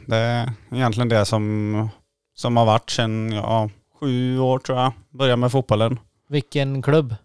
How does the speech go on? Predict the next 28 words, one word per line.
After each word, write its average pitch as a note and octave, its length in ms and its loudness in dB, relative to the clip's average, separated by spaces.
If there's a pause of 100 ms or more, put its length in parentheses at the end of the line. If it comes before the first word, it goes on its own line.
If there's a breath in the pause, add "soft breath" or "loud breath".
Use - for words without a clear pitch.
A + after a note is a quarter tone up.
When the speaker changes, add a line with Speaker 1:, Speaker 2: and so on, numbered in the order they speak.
(260)
Speaker 1:
Eh, A#2 260 4
I B2+ 140 2
F A#2+ 120 2
K A#2+ 120 0
Tidaholm. A2 340 2 (440)
Speaker 2:
Och C3+ 360 2
hur C#3 80 4
länge B2 520 0
höll A#2+ 220 -2
du A#2+ 80 -2
på A#2 240 -4
med A#2 380 -6
fotbollen? B2+ 480 -6 (580)
Speaker 1:
Ja, C#3 300 4
i C#3+ 40 0
I C3+ 300 0
F A2 160 0
K D#3 200 2
så F3 140 0
var C#3+ 220 4
jag C3+ 160 4
ju C3 420 2
upp A#2+ 280 -2
tills A#2+ 340 -2
jag A#2+ 200 4
var G#2+ 640 2 (1040 soft breath)
femton, A2 720 0
sexton. A2 1160 -2